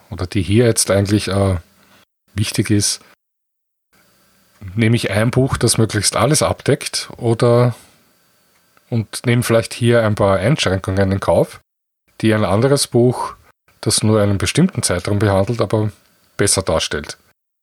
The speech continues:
Das wär so die Überlegung. Es gibt aber nicht nur Bücher, die uns helfen, diese alten Schriften zu erlernen, sondern es gibt auch Foren,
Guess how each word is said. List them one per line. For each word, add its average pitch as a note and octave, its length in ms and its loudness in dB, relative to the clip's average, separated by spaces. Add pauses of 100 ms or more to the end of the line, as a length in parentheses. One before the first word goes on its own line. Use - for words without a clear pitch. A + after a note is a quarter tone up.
(220)
Das - 240 0
wär G2+ 160 2
so G2 280 0 (220)
die F2+ 60 -2
Überlegung. E2 500 -6 (1600)
Es - 160 -2
gibt - 200 -2
aber B2+ 200 2
nicht A#2+ 260 0
nur G#2 160 2
Bücher, E3 480 2 (760)
die A2 60 2
uns A2 280 2
helfen, G#2 280 -2
diese G#2 540 0
alten G2 260 -2
Schriften G#2 460 -2 (800)
zu - 140 0
erlernen, G2 440 2 (1200)
sondern G#2 380 0
es - 160 0
gibt - 180 -2
auch F#2 60 0
Foren, A#2+ 480 2